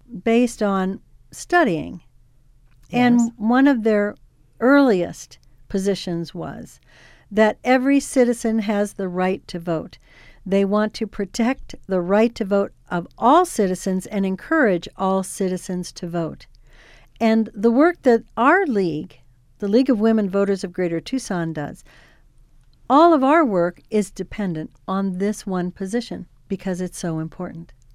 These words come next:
Speaker 2: It's our main focus. Tell us about the Voting Rights Act of nineteen sixty-five.
Speaker 1: This came about when African Americans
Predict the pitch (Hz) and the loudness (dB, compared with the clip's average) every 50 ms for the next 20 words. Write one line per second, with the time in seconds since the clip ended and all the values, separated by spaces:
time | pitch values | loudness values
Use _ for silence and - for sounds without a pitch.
0 | _ _ _ _ - - - - 180 185 185 180 180 185 190 190 196 202 202 - | _ _ _ _ -20 -20 -10 -6 -4 -4 -2 -2 -4 -4 -4 -4 -4 -6 -6 -4
1 | - 190 185 180 - 156 120 151 - - - - - - - - - - - - | -4 -4 -4 -4 -4 -8 -8 -8 -10 -12 -18 -20 -20 -20 -20 -20 -20 -20 -20 -20
2 | - - - - - - - - - - - - - 349 403 403 359 254 233 233 | -20 -20 -20 -20 -20 -20 -20 -20 -20 -16 -8 -4 -2 0 0 2 2 2 2 0
3 | - - - - - - - 202 185 - 185 190 196 196 196 190 180 - - - | -2 -6 -14 -16 -14 -8 -6 -6 -4 -2 0 0 2 2 0 0 -4 -8 -10 -8
4 | 202 185 180 208 208 208 208 214 202 196 180 175 180 185 196 202 - - - - | -10 -6 -2 0 0 0 0 0 -2 -2 -2 -2 -2 -2 -2 -4 -6 -12 -18 -18
5 | - - - - 170 160 156 151 139 - - - - - 190 180 175 190 196 185 | -20 -18 -12 -8 -6 -6 -6 -6 -8 -10 -14 -18 -14 -10 -8 -8 -8 -8 -8 -8
6 | 190 196 185 180 - 214 196 185 170 - - 143 - - - 147 139 139 - 135 | -8 -8 -10 -10 -12 -10 -8 -8 -8 -8 -10 -12 -12 -12 -14 -14 -12 -10 -10 -10
7 | 139 139 156 151 117 113 131 - - _ - - - - - - - - - - | -8 -8 -10 -10 -12 -14 -16 -18 -20 _ -20 -20 -18 -12 -10 -8 -8 -8 -10 -12
8 | - - - - - - - - - - - - - - - - - - - 247 | -14 -16 -18 -18 -20 -20 -20 -20 -20 -20 -20 -20 -20 -20 -20 -20 -20 -12 -6 -2
9 | 226 240 320 370 381 - - - 294 277 254 233 214 208 180 202 185 175 165 156 | 2 4 4 4 2 0 -2 2 4 4 6 6 4 2 2 0 0 2 0 0
10 | 160 160 - - - - - - 190 196 220 220 220 214 214 208 208 208 233 - | -2 -4 -6 -10 -18 -20 -14 -10 -4 0 2 2 4 4 4 2 2 0 -2 -4
11 | - _ _ _ _ - _ _ - _ _ _ _ _ _ _ _ _ _ - | -10 _ _ _ _ -20 _ _ -20 _ _ _ _ _ _ _ _ _ _ 0
12 | 208 240 277 - - 262 233 247 226 214 202 196 190 180 175 170 - 170 156 156 | 2 2 2 2 0 0 0 2 2 2 0 0 0 0 -2 -2 -4 -6 -6 -6
13 | 165 180 - - - | -8 -10 -12 -16 -20